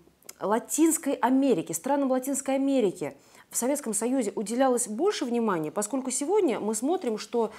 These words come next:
э, мы сначала ориентировались на, э, Европу, Соединённые Штаты, сегодня мы переориентировались на те самые азиатские страны, которых тоже мы выше упоминали. Но вот про Латинскую Америку говорится не так много, как хотелось бы.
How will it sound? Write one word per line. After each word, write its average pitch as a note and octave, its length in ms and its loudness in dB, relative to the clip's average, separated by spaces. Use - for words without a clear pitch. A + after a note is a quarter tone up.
э, G3+ 260 -2
мы B3+ 60 -2
сначала G#3+ 380 -2
ориентировались G3+ 600 -2
на, F#3 300 0
э, F3 220 2
Европу, G3 400 0
Соединённые F#3+ 340 -2
Штаты, F4 420 0
сегодня A#3+ 440 -2
мы A#3+ 120 0
переориентировались A3+ 680 -4
на E3+ 100 -8
те E3+ 80 -14
самые G3 220 -6
азиатские E3+ 380 0
страны, D#4 300 -4
которых E3 300 -8
тоже D3+ 240 -8
мы D#3 100 -6
выше E3 240 -10
упоминали. D#3+ 480 -6
Но A3 220 2
вот A3 160 2
про A3+ 80 0
Латинскую B3 420 0
Америку C4 440 0
говорится G#3 460 -4
не G#3 120 -2
так G#3+ 180 -4
много, A3+ 240 0
как F#3 200 -8
хотелось G3 440 0
бы. C#3 160 -10